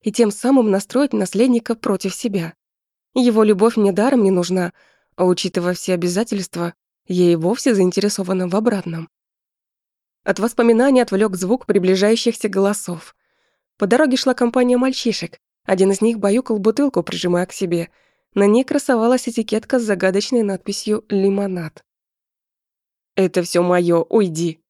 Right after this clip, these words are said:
не трогай мою прелесть». Парень коверкал звуки в последнем слове, утрируя «р» и говоря вместо «е» гортанное «э». «Не дыши на мою прелесть, не смотри на неё, не существуй с ней в одном мире».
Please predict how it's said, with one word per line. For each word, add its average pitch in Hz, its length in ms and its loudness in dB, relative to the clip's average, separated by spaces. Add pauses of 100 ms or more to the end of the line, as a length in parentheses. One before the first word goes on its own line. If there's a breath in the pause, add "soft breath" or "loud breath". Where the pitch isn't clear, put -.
(140)
не 185 160 2
трогай 208 400 2
мою 175 260 0
прелесть». 165 920 -4 (560)
Парень 214 360 2
коверкал 202 460 0
звуки 202 360 -2
в 185 80 -8
последнем 185 420 0
слове, 208 420 0
утрируя 196 580 0
«р» 240 280 -2 (340)
и 202 80 0
говоря 247 380 2
вместо 214 420 0
«е» 214 320 0
гортанное 185 800 -2
«э». 175 220 -4 (1080)
«Не 190 180 2
дыши 190 400 2
на 202 100 4
мою 170 300 0
прелесть, 165 720 -6 (260)
не 190 140 2
смотри 185 400 2
на 180 80 4
неё, 170 360 -2 (600)
не 202 160 4
существуй 214 580 0
с - 60 -4
ней 180 180 4
в 170 120 0
одном 175 360 0
мире». 170 360 0